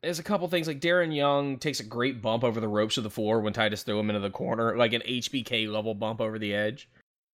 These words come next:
Uh, we get to the finish when Titus throws Darren into the ropes, hit him with the, hits him with the Clash of the Titus, and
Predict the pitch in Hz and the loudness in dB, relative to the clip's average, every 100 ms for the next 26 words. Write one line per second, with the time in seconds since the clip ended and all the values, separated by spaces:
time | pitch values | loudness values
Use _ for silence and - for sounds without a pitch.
0 | _ _ _ - 127 117 107 104 104 160 | _ _ _ 2 4 4 2 0 -2 -2
1 | 196 220 220 202 - 180 170 165 - 147 | 0 -2 -2 -4 2 2 2 0 -6 -6
2 | 143 123 135 135 135 - - 139 127 123 | -6 -2 0 2 0 -6 -6 0 2 2
3 | 120 120 117 117 113 107 107 104 104 - | -2 -2 0 0 -2 -2 0 0 0 2
4 | 202 196 135 139 113 - 135 185 190 170 | 2 2 -4 -6 -10 -8 -4 -2 -2 -4
5 | 165 - 165 160 151 143 117 113 120 104 | -6 -4 2 2 0 -6 -12 -6 -4 -4
6 | 101 - - _ _ _ _ _ 135 120 | -6 -10 -12 _ _ _ _ _ -4 -2
7 | 110 104 101 98 101 | 0 -2 -4 -6 -8